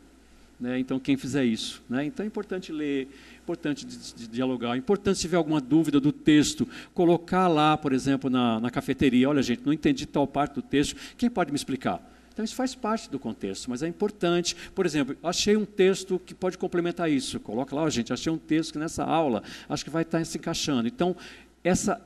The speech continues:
interação ou essa integração é importante pra que a gente possa melhorar a qualidade do curso. E também, quando vocês tiverem passando pelo curso, vocês também vão poder avaliar. "Ó, gente, eu acho que essa aula ficou legal, então acho que essa aula faltou alguma coisa."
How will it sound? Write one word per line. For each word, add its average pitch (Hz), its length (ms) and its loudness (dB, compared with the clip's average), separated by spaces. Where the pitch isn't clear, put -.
interação 202 920 0
ou 147 120 -2
essa 156 240 -4
integração 165 800 2
é 143 80 2
importante 160 460 2
pra 165 100 -8
que 170 60 -6
a - 20 -6
gente 170 120 -12
possa 170 220 -8
melhorar 160 300 -2
a 156 40 -6
qualidade 135 380 -6
do 147 80 -8
curso. - 420 -8
E 196 80 0
também, 190 440 2
quando 196 200 2
vocês 151 320 0
tiverem 113 500 0
passando 147 320 2
pelo 113 220 -2
curso, 165 400 0
vocês 147 200 -4
também 185 200 -2
vão 196 100 -4
poder 202 180 -4
avaliar. 214 580 0
"Ó, 180 100 0
gente, 123 280 -2
eu 143 60 -4
acho 151 100 -6
que 185 60 -6
essa 170 160 -6
aula 170 120 -2
ficou - 200 -6
legal, 143 300 0
então 156 240 -4
acho 151 140 -12
que - 40 -8
essa 175 160 -8
aula 170 140 -4
faltou 165 440 -4
alguma 165 260 -2
coisa." 151 480 2